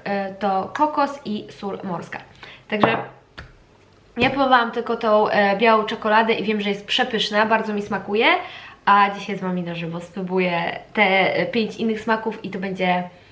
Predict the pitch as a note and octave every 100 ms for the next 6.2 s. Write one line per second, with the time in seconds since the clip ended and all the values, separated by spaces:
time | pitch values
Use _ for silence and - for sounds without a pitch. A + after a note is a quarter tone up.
0 | - _ _ _ _ _ _ _ _ _
1 | - - F3+ - E3 - F3+ F#3 - _
2 | - - _ - F#3 F3 F3 E3+ G#3 G3+
3 | G#3+ F#3+ - F#3+ G3+ G#3 G3 G3 G3+ F#3
4 | F#3+ - F#3 F3+ - - A3 G#3 G3 F#3+
5 | F#3+ G3 F#3+ F#3+ F#3+ F#3 F3+ F3+ F#3 B3
6 | D4 D#4